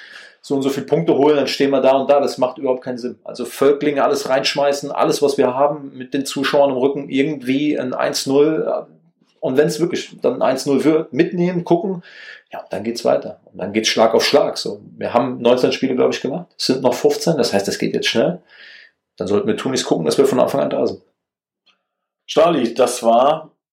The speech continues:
Speaker 2: eine Sache, die du zum ersten Mal gemacht hast, aber man, äh, lernt nie aus, auch nicht in deinem Alter.
Speaker 1: <laughs>
Speaker 2: Die erste Podcast-Folge haben wir jetzt im Kasten. Ähm, sehr cool. Wir werden, äh, das, wie gesagt, einmal die Woche machen. Ganz, ganz oft wirst du dabei sein, hoffentlich. Ja,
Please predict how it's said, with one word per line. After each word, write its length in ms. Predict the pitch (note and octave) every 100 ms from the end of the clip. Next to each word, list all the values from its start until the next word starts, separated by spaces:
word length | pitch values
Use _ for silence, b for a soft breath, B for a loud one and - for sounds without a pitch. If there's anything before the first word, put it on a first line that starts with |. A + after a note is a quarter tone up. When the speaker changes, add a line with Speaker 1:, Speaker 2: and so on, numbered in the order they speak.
| _ -
Speaker 2:
eine 120 | A#2
Sache, 720 | G#2 C#3 - F#3 F3 E3 D#3+ D#3
die 80 | D#3
du 80 | -
zum 160 | E3
ersten 260 | F#3 F#3+ E3
Mal 160 | C#3+
gemacht 320 | G#2 G2+ G#2 D#3+
hast, 240 | F3 -
aber 380 | C3 B2+ C#3+ D3
man, 560 | C3 B2 B2 B2 B2 B2
äh, 120 | A#2+
lernt 280 | A#2+ C3+ -
nie 140 | C3+
aus, 280 | A#2+ D3 -
auch 220 | B2 -
nicht 140 | C3
in 80 | B2+
deinem 200 | A#2+ A2+
Alter. 480 | A2+ C3 C#3+ C#3 C#3 B B B
Speaker 1:
<laughs> 320 | - - -
Speaker 2:
Die 140 | C3 -
erste 320 | F3 F3+ F3
Podcast-Folge 880 | - E3+ - A#2+ A#2 - A#2+ C#3 C#3+
haben 120 | C#3
wir 60 | A#2+
jetzt 140 | A#2+
im 80 | A#2+
Kasten. 560 | C3+ C#3 A2 A#2+ A3+ B B B B
Ähm, 380 | A#2+ A#2+ A#2+ B2
sehr 260 | A2+ C3 C#3 -
cool. 380 | C#3 G3 G3+ -
Wir 280 | C3+ B2+ C3
werden, 580 | B2 B2+ C3 B2+ B2+ -
äh, 200 | B2 A#2
das, 180 | A#2 -
wie 60 |
gesagt, 160 | A#2+ A#2
einmal 240 | C#3 B2
die 80 | A2
Woche 200 | - -
machen. 480 | D#3+ D#3 D#3+ D#3 D#3 B B _
Ganz, 240 | D3 F3
ganz 200 | D#3 C#3+
oft 180 | D#3+ -
wirst 300 | C#3+ C3+ -
du 80 | E3
dabei 260 | F3 E3+
sein, 220 | E3+ F3 D#3+
hoffentlich. 500 | E3 E3 D#3+ E3+ -
Ja, 140 | A2